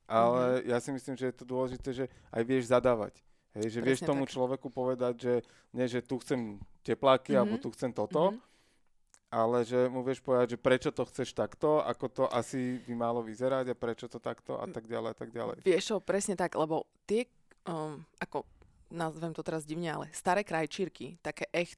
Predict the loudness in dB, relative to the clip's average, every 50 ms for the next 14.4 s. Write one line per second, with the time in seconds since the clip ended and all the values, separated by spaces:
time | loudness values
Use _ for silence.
0 | _ _ -12 -10 -10 -10 -12 -16 -20 -16 -4 0 0 0 0 -2 -8 -8 -8 -10
1 | -10 -10 -8 -2 -2 -2 -2 -2 -6 -6 -6 -6 -8 -14 -20 -20 -20 -20 -20 -18
2 | _ 2 2 2 2 2 0 2 2 4 4 4 2 2 0 -2 _ -4 -2 -2
3 | 0 0 0 0 2 2 2 0 0 0 0 0 -2 -2 -2 -2 -4 -4 -4 -6
4 | -6 -6 -6 -6 -8 -12 _ -8 -2 2 4 4 4 2 0 -2 0 0 0 4
5 | 4 4 4 2 -2 -6 -8 -8 -10 -12 -14 -16 -18 _ _ _ _ _ _ _
6 | -8 -4 -4 -2 -2 -2 0 -2 0 0 0 -2 -2 -2 -2 -2 -2 -2 -2 -4
7 | -6 -6 -6 -10 _ _ _ _ _ _ -20 -18 -16 -14 -8 -8 -8 -8 -10 -18
8 | -20 -20 -20 -20 _ _ -14 -6 -2 -2 0 4 4 4 4 4 0 -6 -6 -2
9 | -2 -2 -2 -2 -8 -14 _ _ -2 -2 -2 -2 -2 -4 -2 -2 -2 -2 -4 -4
10 | -4 -4 -4 -2 -2 -2 0 0 -2 -2 -2 -4 -6 -8 -8 -10 -10 -12 _ _
11 | -20 -20 -20 -20 -20 _ -6 -4 -4 -4 -4 _ -8 -10 -6 -2 0 -2 -2 -2
12 | _ -12 -4 -2 0 0 0 0 -2 -4 -6 _ _ _ _ _ _ -4 -2 -2
13 | 0 0 0 0 0 0 -2 -2 -2 0 -2 2 2 2 0 2 -2 -4 -2 0
14 | 0 0 0 0 -2 -6 -8